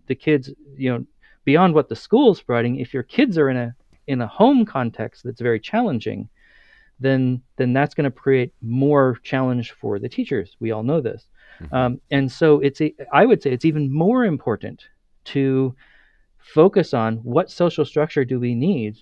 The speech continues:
Speaker 1: to provide for their needs. And we mean, we need to be clear first on those primary needs, and, and we can,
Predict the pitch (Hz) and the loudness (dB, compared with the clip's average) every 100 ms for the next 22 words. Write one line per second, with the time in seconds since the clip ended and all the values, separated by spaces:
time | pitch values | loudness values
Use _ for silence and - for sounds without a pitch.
0 | - 131 123 120 117 - 135 123 131 127 | -10 -6 -2 -2 -4 -6 -6 -2 -2 -4
1 | - 113 113 110 151 113 98 120 123 156 | -6 -6 -4 -4 -4 -4 -6 -6 -2 -2
2 | 147 135 - 131 131 139 131 127 - 165 | -2 -4 -4 -4 -2 -4 -6 -12 0 2
3 | 139 - _ 202 226 139 131 - - _ | 2 0 _ 2 4 2 -2 -10 -20 _
4 | _ _ _ - 135 131 127 123 120 _ | _ _ _ -6 -4 -2 -2 -4 -6 _
5 | _ _ _ _ _ _ - 131 123 _ | _ _ _ _ _ _ -4 -2 -2 _
6 | _ _ - 160 180 156 139 123 117 113 | _ _ -2 0 2 2 0 -2 -2 -4
7 | 123 _ - 131 143 - 120 120 123 131 | -8 _ -6 -4 -4 -6 -6 -4 -6 -4
8 | 127 | -6